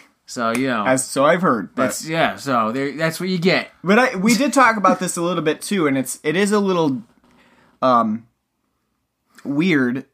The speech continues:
Speaker 2: to see Danielle Harris in this film at eight years old, and then, you know, you have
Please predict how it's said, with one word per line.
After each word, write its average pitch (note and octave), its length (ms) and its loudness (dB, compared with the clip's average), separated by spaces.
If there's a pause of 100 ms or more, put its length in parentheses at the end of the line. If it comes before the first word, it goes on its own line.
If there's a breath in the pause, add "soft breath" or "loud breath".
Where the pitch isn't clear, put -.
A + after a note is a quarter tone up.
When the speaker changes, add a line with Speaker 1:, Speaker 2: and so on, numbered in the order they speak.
(200)
Speaker 2:
to D3+ 120 -4
see D3+ 240 -2
Danielle D3 400 4
Harris D#3 380 0
in C3 80 2
this D3 220 -2
film C3+ 220 0
at A#2 100 -2
eight C3 140 -4
years B2+ 220 -4
old, A#2+ 380 -4 (880)
and C#3+ 160 2
then, C#3+ 340 2
you D3 100 0
know, D3 120 4
you C#3 180 2
have C#3+ 360 2